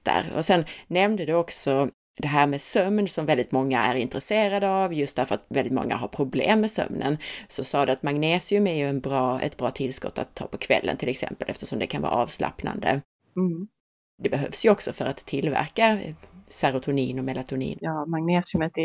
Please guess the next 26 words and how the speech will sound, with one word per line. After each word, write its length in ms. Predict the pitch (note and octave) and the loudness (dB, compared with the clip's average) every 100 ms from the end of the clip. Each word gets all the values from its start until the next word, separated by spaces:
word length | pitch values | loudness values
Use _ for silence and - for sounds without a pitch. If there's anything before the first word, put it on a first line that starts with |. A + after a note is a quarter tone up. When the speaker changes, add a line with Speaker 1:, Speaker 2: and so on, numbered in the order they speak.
| D#3+ | 0
Speaker 2:
ju, 160 | D#3+ E3+ - _ _ _ _ _ _ - - - | 0 -2 -8 _ _ _ _ _ _ -20 -10 10
det 80 | G#3 | 12
är 40 | |
ju 140 | G#3 | 12
någonting 360 | G#3 F#3 F#3+ F#3 | 12 10 6 0
som 160 | - F3 | 2 6
väldigt 300 | E3+ E3+ G3 | 6 6 6
många 600 | F#3+ E3+ F3 F3+ F3 - | 6 8 6 6 6 6
utav 360 | F#3 F3 D#3 D3+ | 2 6 6 6
oss 220 | D#3 - | 2 -4
har, 400 | - E3+ D3 - - _ - | 2 6 8 6 0 _ -4
eh, 200 | F3 - | -2 0
brist 400 | - C4+ - - | 10 10 10 0
på. 200 | - F#3 - _ - | 6 8 6 _ 0
Och, 160 | E3+ _ - - _ _ | 0 _ -12 -12 _ _
eh, 380 | D#3+ D3+ D#3 D#3 - _ _ _ _ - | 0 0 0 -6 -12 _ _ _ _ -2
det 300 | - E3 D#3+ | 4 6 6
är 40 | E3 | 2
så 320 | - D#3 - - | 0 0 0 -4
otroligt 460 | - - E4+ - - | 8 10 12 10 8
viktigt. 280 | - - - | 2 0 6
Vad 140 | F#3+ | 8
är 140 | - F3+ | 10 10
det? 180 | E3+ E3+ | 10 10
Är 60 | |
det, 120 | F3+ | 8